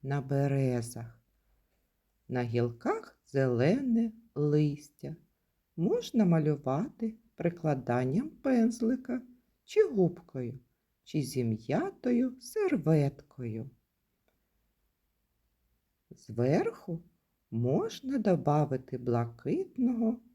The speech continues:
кольору. Картина готова. Можна домалювати пташок. Іншу картину малюю олівцем. І на ній буде дві берези.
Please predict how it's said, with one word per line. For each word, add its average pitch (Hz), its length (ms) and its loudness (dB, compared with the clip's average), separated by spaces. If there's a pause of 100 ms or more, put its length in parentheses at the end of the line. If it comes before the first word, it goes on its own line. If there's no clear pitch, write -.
(140)
кольору. 135 880 4 (760)
Картина 285 920 0
готова. 156 1080 -2 (760)
Можна 139 600 0
домалювати 156 800 2
пташок. 269 800 -2 (720)
Іншу 120 480 -6
картину 311 760 2
малюю 143 760 6 (140)
олівцем. 165 920 0 (540)
І 180 120 4
на 175 280 8
ній 349 520 4
буде 330 540 -2 (120)
дві 294 220 0
берези. 175 800 0